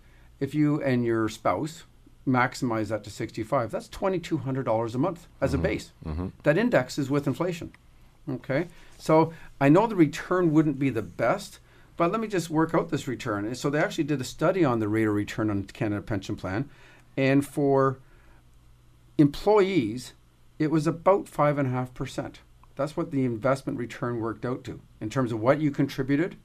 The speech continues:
Speaker 1: to what you got out.
Speaker 2: Mm-hmm.
Speaker 1: Now, I understand where these self-employed people get,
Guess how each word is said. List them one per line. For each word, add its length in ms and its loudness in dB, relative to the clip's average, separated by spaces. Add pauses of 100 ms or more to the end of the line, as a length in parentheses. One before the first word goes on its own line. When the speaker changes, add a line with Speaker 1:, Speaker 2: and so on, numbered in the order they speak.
(140)
Speaker 1:
to 80 -10
what 240 0
you 140 -2
got 260 -6
out. 200 -4
Speaker 2:
Mm-hmm. 360 -4 (180)
Speaker 1:
Now, 160 4
I 40 8
understand 420 4
where 120 4
these 140 2
self-employed 540 4
people 260 0
get, 300 -4